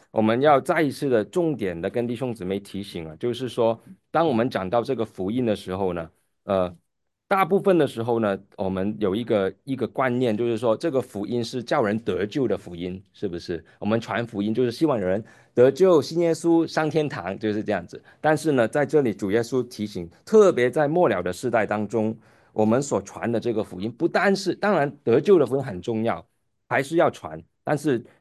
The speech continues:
基督徒这一个福音呢，是一个全备的福音。所以得救的福音是起点，但是天国的福音是神要我们一直在，在，在这一个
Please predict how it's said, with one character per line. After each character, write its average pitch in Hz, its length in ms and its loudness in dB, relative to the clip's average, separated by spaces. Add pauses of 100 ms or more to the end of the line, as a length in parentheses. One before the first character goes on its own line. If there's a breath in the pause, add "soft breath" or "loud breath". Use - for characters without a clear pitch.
基 170 180 -4
督 175 120 6
徒 110 380 -2 (160 soft breath)
这 147 160 2
一 143 60 0
个 127 100 2
福 101 220 -4
音 110 100 2
呢， 98 80 -2
是 120 160 -10
一 127 60 -4
个 120 100 0
全 95 400 -6
备 147 160 0
的 107 80 0
福 92 180 -10
音。 87 300 -8 (180 soft breath)
所 156 140 0
以 139 180 0 (460)
得 120 220 6
救 196 180 6
的 151 80 6
福 120 80 -4
音 139 120 0
是 147 120 -2
起 101 260 -6
点， 98 240 -6 (300)
但 127 160 -6
是 127 140 -8
天 156 280 -2
国 127 160 0
的 110 80 2
福 98 180 -12
音 101 140 -6
是 110 160 -8
神 101 220 -10
要 117 140 -8
我 98 60 -8
们 85 240 -12 (200)
一 151 120 -8
直 98 240 -8
在， 113 260 -2 (280 loud breath)
在， 120 280 0
在 127 220 -4
这 127 140 -2
一 123 80 0
个 95 280 0